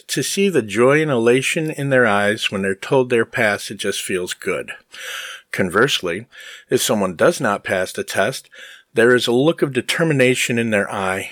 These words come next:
and a resoluteness to study harder to pass the test at a later testing session. This is palpable in the air. Either way,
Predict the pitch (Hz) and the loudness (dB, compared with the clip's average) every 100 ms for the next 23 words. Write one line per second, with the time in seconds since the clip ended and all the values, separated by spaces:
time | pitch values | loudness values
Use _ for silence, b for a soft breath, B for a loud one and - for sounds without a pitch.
0 | - 104 101 110 120 123 143 190 123 104 | -4 0 2 2 4 2 4 2 0 -4
1 | - - B B B B _ - 113 - | -4 -8 B B B B _ -8 -4 -2
2 | 147 139 131 - 156 110 - - 123 107 | 0 0 -2 -2 2 2 2 -2 2 2
3 | 104 - - - - - 104 101 98 82 | 0 -8 -6 -2 -2 -2 -4 0 0 -2
4 | 85 - 135 107 98 90 - 73 - 80 | -6 -4 -4 -4 -6 -8 -6 -4 -4 -6
5 | 67 - B B B B B B 123 110 | -10 -20 B B B B B B -4 0
6 | 151 - - 147 - - - 139 123 85 | 0 0 -4 -4 -6 -6 0 0 0 -6
7 | 87 90 - - 110 101 98 90 62 - | -6 -8 -10 -10 -6 -6 -4 -2 -4 -8
8 | b b b b _ _ B B B B | b b b b _ _ B B B B
9 | B B B _ 208 220 185 135 85 78 | B B B _ 4 6 6 6 4 0
10 | B | B